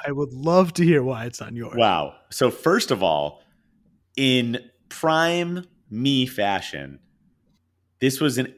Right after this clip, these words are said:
Speaker 2: absolute last second slot in as of
Speaker 1: <laughs> Yes.
Speaker 2: about five minutes ago, as I was freaking out over my list because I wanted to,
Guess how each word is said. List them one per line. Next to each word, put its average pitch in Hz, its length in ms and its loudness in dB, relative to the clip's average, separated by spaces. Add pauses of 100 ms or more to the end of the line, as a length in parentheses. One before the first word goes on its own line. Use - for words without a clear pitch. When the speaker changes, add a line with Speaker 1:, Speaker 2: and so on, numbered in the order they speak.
Speaker 2:
absolute 143 720 2
last 107 380 -2
second 95 340 -6
slot 80 420 -8
in 73 360 -12 (1120)
as 143 180 6
of - 80 6
Speaker 1:
<laughs> - 20 0
Yes. 127 80 -4
Speaker 2:
about 113 300 4
five 95 260 2
minutes 78 300 -10
ago, 76 300 -10 (180)
as 104 160 -2
I 110 60 4
was 101 180 -6
freaking 110 460 -6
out 98 160 -2
over 87 200 -8
my 80 140 -6
list 73 320 -12
because 98 340 -6
I 107 140 0
wanted 104 520 -2
to, 131 240 -4